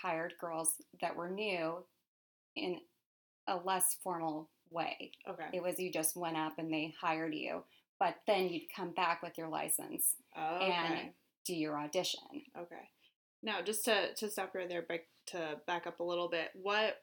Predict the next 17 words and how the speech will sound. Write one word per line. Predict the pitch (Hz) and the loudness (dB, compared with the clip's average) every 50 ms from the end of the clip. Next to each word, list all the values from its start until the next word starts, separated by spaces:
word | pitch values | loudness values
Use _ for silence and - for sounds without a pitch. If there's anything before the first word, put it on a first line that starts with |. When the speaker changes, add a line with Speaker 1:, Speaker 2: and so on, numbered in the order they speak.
| _ | _
Speaker 2:
crimes | - - - 214 196 185 185 180 180 190 185 - - | -8 -4 0 2 4 4 4 2 0 -2 -6 -6 -4
would | 180 180 170 165 165 165 - | 0 2 2 2 0 -2 -6
prevent | - 196 185 180 175 160 - - | -8 -4 -2 0 0 0 -2 -2
you | 170 170 165 160 165 | -4 -4 -4 -4 -6
from | - - 175 170 | -8 -8 -8 -4
getting | 165 160 156 160 156 151 147 - | -2 -2 -2 -2 -2 -4 -6 -6
a | - | -6
dancer's | 139 151 147 147 - 113 113 - | -6 -8 -8 -8 -10 -10 -10 -8
license? | - 139 156 - - - - 69 - - - - - - _ _ _ _ _ _ | -8 -8 -8 -8 -10 -12 -12 -14 -14 -16 -16 -18 -18 -20 _ _ _ _ _ _
Speaker 1:
Prostitution | 247 214 220 226 - - - - 233 208 208 - 220 214 | 0 2 2 2 0 -2 -2 -2 0 0 0 0 -2 -2
would | 202 202 - | -4 -4 -4
be | - 190 | -4 -4
the | 185 190 | -2 -2
number | 190 180 170 175 190 | 0 0 0 -2 -2
one | 196 202 208 220 233 226 | -4 -4 -2 -2 -2 -2
thing. | 190 175 170 170 170 180 202 233 254 254 262 | 0 0 0 -2 -2 -2 -2 -2 -4 -4 -6
Speaker 2:
Okay. | - 170 165 160 | -6 -6 -6 -6